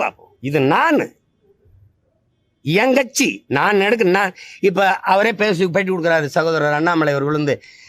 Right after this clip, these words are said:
ஏங்க அதெல்லாம் நான் முடிவு பண்ண முடியாதுங்க. தமிழிசை நிக்கிறாங்களா, அஹ், நிர்மலா சீதாராமன் நிக்கிறாங்களா, அண்ணாமலை நிக்கிறாரா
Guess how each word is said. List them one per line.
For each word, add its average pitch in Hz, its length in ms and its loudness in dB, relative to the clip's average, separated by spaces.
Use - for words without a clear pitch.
ஏங்க 185 200 0
அதெல்லாம் 147 260 2
நான் 180 180 0
முடிவு 190 160 2
பண்ண 185 160 2
முடியாதுங்க. 160 360 0
தமிழிசை 135 360 0
நிக்கிறாங்களா, 135 680 2
அஹ், 139 340 2
நிர்மலா 143 260 2
சீதாராமன் 131 380 -4
நிக்கிறாங்களா, 139 600 0
அண்ணாமலை 151 520 0
நிக்கிறாரா 135 480 2